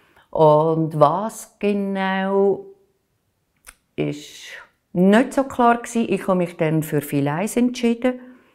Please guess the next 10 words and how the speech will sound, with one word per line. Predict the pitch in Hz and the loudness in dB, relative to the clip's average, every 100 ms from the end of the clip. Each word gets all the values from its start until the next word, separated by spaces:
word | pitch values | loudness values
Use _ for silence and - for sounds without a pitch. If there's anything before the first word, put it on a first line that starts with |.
| - | -4
habe | 180 | 0
mit | 170 165 | 0 0
Germanistik | 170 165 160 165 165 - 170 - | 0 0 0 -2 -6 -8 -8 0
angefangen, | 165 208 - 202 202 202 | 0 0 -2 -4 -2 -2
habe | 190 170 | -4 -4
eigentlich | 165 160 - | -4 -6 -6
noch | 160 151 | -6 -4
wollte | 151 151 | -4 -4
Philosophie | - 160 151 147 156 151 156 170 | -6 -6 -6 -6 -8 -8 -6 -4
machen | 175 175 - | -2 -4 -6